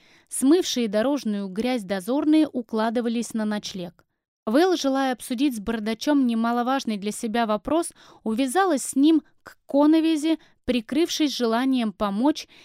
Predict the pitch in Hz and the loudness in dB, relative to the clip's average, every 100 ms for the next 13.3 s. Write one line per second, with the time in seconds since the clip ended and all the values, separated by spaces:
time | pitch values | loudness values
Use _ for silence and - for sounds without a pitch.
0 | _ - 240 220 214 196 214 247 220 208 | _ -2 0 0 -2 -2 0 0 0 -2
1 | 196 - - 226 262 262 240 247 208 226 | -6 -10 -6 -4 0 0 -2 -6 -4 -4
2 | 214 196 175 170 175 _ _ _ _ _ | -2 -4 -6 -12 -16 _ _ _ _ _
3 | _ _ - 233 226 277 233 233 381 320 | _ _ -2 0 2 2 2 0 0 0
4 | 247 269 254 302 311 - 269 262 - 226 | 0 0 2 2 2 2 0 0 -4 -6
5 | 220 220 - - 277 294 311 294 254 196 | -4 -6 -8 -4 -2 0 0 2 0 -4
6 | 180 247 302 302 294 - 233 202 208 214 | -2 0 0 0 -2 -2 -6 -4 -4 -4
7 | 220 226 220 214 - 190 180 180 170 _ | -4 -4 -4 -6 -8 -8 -10 -12 -18 _
8 | _ _ _ _ - 240 349 359 - 285 | _ _ _ _ -2 2 4 4 2 2
9 | 277 349 - 202 208 233 277 262 247 208 | 2 0 -2 -4 -2 0 -2 0 -2 -2
10 | 240 302 233 202 214 214 220 240 208 180 | -2 -2 -4 -4 -4 -4 -4 -4 -4 -8
11 | 180 _ _ _ _ _ _ _ _ 220 | -12 _ _ _ _ _ _ _ _ -2
12 | 220 330 330 302 349 277 330 330 320 285 | 2 4 2 -2 0 2 4 4 4 2
13 | 214 196 | -4 -8